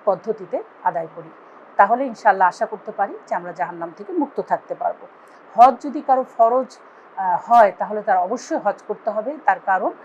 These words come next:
বলা হয়েছে যে হজ ফরজ থাকা সত্ত্বেও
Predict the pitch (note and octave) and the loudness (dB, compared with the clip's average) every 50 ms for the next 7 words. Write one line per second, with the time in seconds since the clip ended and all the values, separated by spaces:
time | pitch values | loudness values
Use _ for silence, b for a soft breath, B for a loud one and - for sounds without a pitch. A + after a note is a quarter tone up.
0 | B B B B B B - G#3 G#3 G#3 A3 G#3+ A3 C4 B3+ - B3 G3+ F3 G3 | B B B B B B 2 4 8 8 8 6 6 -2 -6 -6 -12 -8 -8 -8
1 | G3 F3+ - G#3 A3+ B3+ B3 - - - A3+ A3+ A3 A#3+ - - - B3 A3+ A#3+ | -8 -4 4 8 8 8 6 4 -4 0 0 0 0 -2 -8 -8 -8 -2 -2 -2
2 | A3+ - - A#3 - - - - D4 B3+ F#3 | -2 0 0 0 0 0 -6 0 2 2 2